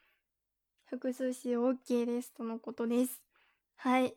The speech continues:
<laughs> 紹介、なるほど。紹介します、じゃあ。<laughs> なんか私、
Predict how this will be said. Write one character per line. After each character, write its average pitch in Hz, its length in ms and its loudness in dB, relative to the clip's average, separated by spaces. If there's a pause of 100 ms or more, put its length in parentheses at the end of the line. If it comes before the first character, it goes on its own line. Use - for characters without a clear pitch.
(140)
<laughs> - 1500 -6
紹 339 360 10
介、 320 520 6 (520)
な 269 120 4
る 269 80 8
ほ 269 100 8
ど。 262 340 6 (1700)
紹 - 180 -4
介 247 220 0
し 254 120 0
ま 262 240 8
す、 277 140 2
じ 254 100 -2
ゃ 226 240 0
あ。 - 80 -6 (1300)
<laughs> 339 680 2 (920)
な - 120 4
ん 262 100 6
か 254 140 6
私、 247 320 0